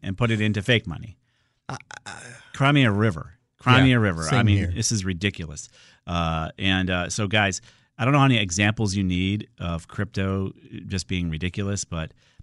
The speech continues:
Speaker 1: even Binance, I was reading, forty percent of their value that they say they have in quote-unquote reserves are in their own token.
Speaker 2: Right.
Speaker 1: That they can value whatever they want it to be.
Speaker 2: Right.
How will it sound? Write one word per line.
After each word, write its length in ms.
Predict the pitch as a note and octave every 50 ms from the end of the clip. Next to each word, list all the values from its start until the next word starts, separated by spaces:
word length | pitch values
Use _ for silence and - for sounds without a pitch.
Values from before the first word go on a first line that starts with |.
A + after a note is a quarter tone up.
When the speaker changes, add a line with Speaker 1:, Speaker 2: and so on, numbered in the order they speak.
| - _ _
Speaker 1:
even 320 | A#2+ B2 C#3+ D3 C3 G#2
Binance, 580 | F2+ - F#2 F2+ G#2 A#2+ C3+ C#3+ D3 D3 C#3 -
I 60 | C#3+
was 180 | C#3 C3+ A#2+ A2
reading, 340 | A#2+ B2+ C3 C#3 C#3 C#3 B2+
forty 400 | - - - G#2 G#2+ A2+ B2+ B2
percent 500 | - C3 - - - A2+ A2+ B2 A#2+ -
of 260 | G#2+ G2 E2+ E2 E2
their 480 | F2 F#2+ F#2+ G2+ G#2 G#2 G#2 A2 A2 - -
value 680 | F2+ E2+ F2+ F#2+ F#2 F#2+ G2 G#2+ A2+ A#2 B2 B2+ A#2+
that 140 | G2+ F2 E2
they 100 | F#2 F2+
say 200 | - - G2+ G2+
they 120 | G2 F#2+
have 260 | E2+ F2 F#2 F#2+ F#2+ F#2
in 120 | F2 E2+
quote-unquote 580 | - - G#2+ G#2 G2 G#2 G2+ - G#2+ G#2 G#2 -
reserves 720 | F#2+ F#2 E2+ D#2+ D#2+ E2+ E2+ F2 F#2 G#2 B2 D3+ E3 E3+ -
are 120 | - G2+ G#2+
in 120 | A2+ A#2
their 140 | A#2+ B2+ C#3
own 120 | D3+ E3
token. 480 | - E3 B3 - - - D#3 G#2 - - _ _ _ _ _ _ _ _ _ _ _
Speaker 2:
Right. 200 | A#2 A2+ G2+ - _ _ _ _ -
Speaker 1:
That 80 | A#2 A2+
they 80 | C3+
can 100 | B2+ C3+
value 260 | B2+ C3+ C3 C#3+ C#3+ C3
whatever 240 | C3+ C#3+ D3+ D3+
they 80 | D3 D3
want 220 | C#3+ D3 D3 C#3+
it 20 | C3 C3
to 20 |
be. 280 | C#3 D#3 A2 D#2+ F2 - _ C3
Speaker 2:
Right. 240 | D3 D#3+ - -